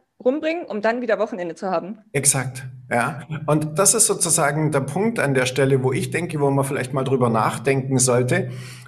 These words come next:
Speaker 2: Ist das der Sinn des Lebens?
Speaker 1: Ich hoffe nicht.
Speaker 2: Ja, also, äh,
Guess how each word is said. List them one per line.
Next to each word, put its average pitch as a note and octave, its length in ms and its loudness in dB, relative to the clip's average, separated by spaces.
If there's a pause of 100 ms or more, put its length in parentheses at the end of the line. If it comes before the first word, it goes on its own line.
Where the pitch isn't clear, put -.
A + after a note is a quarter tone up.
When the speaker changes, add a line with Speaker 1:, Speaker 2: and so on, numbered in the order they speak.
(180)
Speaker 2:
Ist C#3+ 220 4
das D#3+ 200 4
der G#3 80 6
Sinn F#3 240 2
des E3+ 160 0
Lebens? C#3 540 0 (2750)
Speaker 1:
Ich - 140 -16
hoffe G#3+ 180 -8
nicht. A#3 320 -8 (280)
Speaker 2:
Ja, D3+ 200 4
also, D3 200 4
äh, D3+ 80 -2